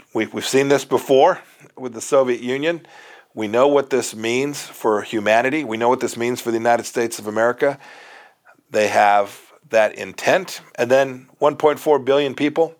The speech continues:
and a very capable military, diplomatic, economic power. So they also have real capability. This is why I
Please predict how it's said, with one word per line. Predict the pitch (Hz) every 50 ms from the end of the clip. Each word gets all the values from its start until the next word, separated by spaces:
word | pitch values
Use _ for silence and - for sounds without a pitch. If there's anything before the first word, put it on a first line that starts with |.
| _ _ _ _ _ _ _ _ _ -
and | - 113 113
a | 117 113 107
very | 95 92 98 120 135 139 131 120
capable | - - 127 120 120 113 98 110 113 110 107 104 104 - -
military, | 120 117 123 131 127 123 - - 123 117 113 110 107
diplomatic, | 95 - 120 113 110 - 113 107 110 110 110 107 104 95 - -
economic | - 113 101 - 107 104 104 101 101 98 98 98 - _
power. | - - 107 104 104 101 - - - _ _ - - - - _ -
So | - - 113 107
they | 107 113
also | 120 123 127 123 - 127 113 110
have | 110 110 107 107 107 104 101 - - _ _
real | 113 107 113 120 120 113
capability. | 113 - 117 110 101 - 107 95 90 104 98 95 90 92 - - _ _ - - - - - _ _
This | - 123 117 123
is | 120 110
why | 123 123 117 110
I | 107 110 110 107 104 90